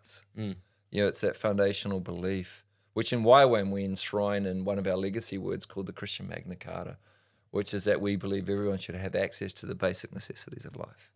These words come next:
Speaker 2: Yeah.
Speaker 1: And the mission call has to involve the Bible, evangelism, church planning,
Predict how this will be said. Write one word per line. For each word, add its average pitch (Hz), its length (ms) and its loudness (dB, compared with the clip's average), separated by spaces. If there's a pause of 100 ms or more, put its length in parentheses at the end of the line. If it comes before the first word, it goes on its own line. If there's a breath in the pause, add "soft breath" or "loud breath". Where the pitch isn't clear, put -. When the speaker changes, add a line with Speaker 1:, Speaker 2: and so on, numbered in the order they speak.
(140)
Speaker 2:
Yeah. 95 140 -12 (200)
Speaker 1:
And 101 120 2
the 101 40 2
mission 110 380 2
call 127 420 4 (340 soft breath)
has 139 240 0
to 117 180 0
involve 104 640 4 (540)
the 98 80 -2
Bible, 110 540 8
evangelism, 104 800 2
church - 340 0
planning, 101 560 -2